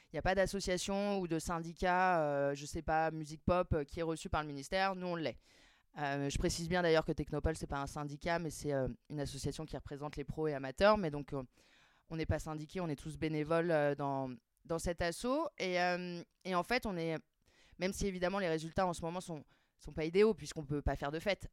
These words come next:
Euh, mais pour autant, ils écoutent, euh, nos craintes, on communique régulièrement avec eux.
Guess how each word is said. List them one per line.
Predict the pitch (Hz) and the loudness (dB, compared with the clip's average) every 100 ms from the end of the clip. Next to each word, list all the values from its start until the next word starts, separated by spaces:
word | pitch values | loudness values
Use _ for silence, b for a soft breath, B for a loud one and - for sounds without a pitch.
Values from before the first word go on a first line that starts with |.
| - | -4
Euh, | 175 175 | -2 -2
mais | 180 180 185 | -4 -6 -6
pour | 185 185 | -6 -4
autant, | 175 170 226 220 | -4 -2 0 0
ils | 208 175 | -2 -6
écoutent, | 165 190 - | -8 -10 -2
euh, | 170 165 | 0 0
nos | 160 | -4
craintes, | - 226 233 240 185 | -4 -2 -2 -4 -8
on | 170 170 170 160 | -6 -4 -4 -4
communique | 165 170 165 | -6 -6 -8
régulièrement | 180 175 175 165 170 | -8 -6 -4 -2 -2
avec | 165 165 - | -2 -4 -4
eux. | 226 | -6